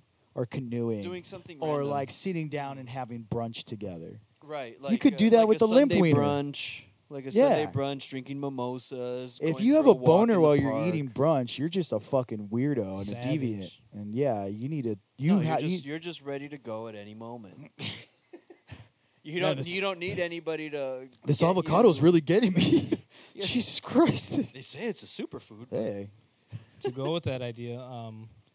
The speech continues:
Speaker 1: The Bone
Speaker 3: also,
Speaker 1: Zone?
Speaker 3: also in Chicago, they had a Ke-, a Toby Keith bar.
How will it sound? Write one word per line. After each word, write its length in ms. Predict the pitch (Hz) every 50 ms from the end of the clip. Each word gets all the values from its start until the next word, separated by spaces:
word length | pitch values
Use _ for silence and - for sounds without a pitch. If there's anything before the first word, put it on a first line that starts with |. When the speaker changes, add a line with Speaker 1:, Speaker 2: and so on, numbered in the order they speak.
| _ _ _ _ _
Speaker 1:
The 60 | -
Bone 120 | 92 113 113
Speaker 3:
also, 160 | 117 117 135 151
Speaker 1:
Zone? 100 | 170 151
Speaker 3:
also 260 | 143 156 - 151 143
in 60 | 135
Chicago, 540 | - - 127 - 127 117 113 117 113 113 117
they 120 | 113 117
had 260 | 123 127 127 123 120
a 360 | 127 104 143 131 120 117 110 107 _ _ _
Ke-, 240 | - - - 165 - -
a 140 | 156 123 113 _ _ _ -
Toby 300 | - 143 151 147 165 147
Keith 360 | - - - 156 131 - 104 -
bar. 340 | - 104 107 113 107 104 104